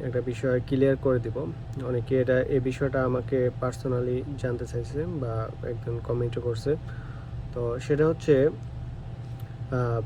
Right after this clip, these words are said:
জাপানে আইটি জব নিয়ে, আহ, কিভাবে আসা যায় বা যায় কি না, এরকম পসিবিলিটি আছে কি না। তো একজন ভাই আমাকে এই কোশ্চেনটা করছে।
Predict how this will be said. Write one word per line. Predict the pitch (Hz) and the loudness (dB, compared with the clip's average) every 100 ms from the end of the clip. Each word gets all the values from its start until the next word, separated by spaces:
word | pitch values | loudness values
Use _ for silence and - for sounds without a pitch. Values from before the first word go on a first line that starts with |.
| - - 127 | -4 -6 0
জাপানে | 123 127 143 156 160 165 - - | 2 4 4 6 6 6 2 -4
আইটি | 147 156 - 156 135 | 2 2 4 2 2
জব | 131 123 117 | 4 2 4
নিয়ে, | 127 127 190 | 4 4 2
আহ, | 226 - - - - - - - - 127 117 107 | -2 -8 -8 -10 -10 -10 -10 -8 -4 -2 -2 -2
কিভাবে | - 151 147 143 | 6 8 8 8
আসা | 135 123 135 | 4 2 0
যায় | 123 120 117 - - - - | 2 2 0 -4 -8 -8 -4
বা | 120 117 | -2 -2
যায় | 113 139 139 | 2 6 6
কি | 113 135 | 6 4
না, | 123 117 | 4 0
এরকম | - 127 127 127 120 | 0 0 2 0 0
পসিবিলিটি | 131 123 131 123 123 131 | 0 0 -2 -2 0 0
আছে | 120 113 120 - | 0 -2 -6 -4
কি | |
না। | 120 113 120 - - - - - - | -2 -2 -4 -8 -12 -10 -10 -12 -2
তো | 131 | 0
একজন | 127 127 135 | 2 4 4
ভাই | 123 123 135 | 4 2 4
আমাকে | 131 135 131 147 | 4 2 2 2
এই | 127 | 2
কোশ্চেনটা | 131 - 127 123 | -2 -2 -2 0
করছে। | 120 113 151 | -2 -2 -4